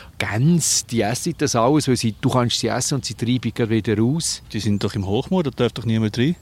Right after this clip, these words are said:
Speaker 1: Also wild darf natürlich rein, wir reden hier vom Mensch.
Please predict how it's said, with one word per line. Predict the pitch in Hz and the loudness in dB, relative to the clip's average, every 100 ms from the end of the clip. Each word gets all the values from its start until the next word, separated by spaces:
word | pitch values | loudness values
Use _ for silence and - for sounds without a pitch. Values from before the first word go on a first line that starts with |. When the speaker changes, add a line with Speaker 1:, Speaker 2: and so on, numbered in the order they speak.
| - - | -16 -8
Speaker 1:
Also | 110 107 113 98 | -4 0 0 4
wild | 110 135 160 - - - - - - - | 6 6 4 -4 -10 -20 -20 -20 -20 -4
darf | 104 113 | -2 -2
natürlich | 131 - 110 107 104 | -4 2 4 4 2
rein, | 87 82 - - - - - 95 | 0 -4 -6 -10 -6 -4 0 2
wir | |
reden | 92 87 85 | 2 0 0
hier | 101 | 0
vom | 87 85 82 | 0 0 4
Mensch. | 104 95 80 - | 4 4 0 -4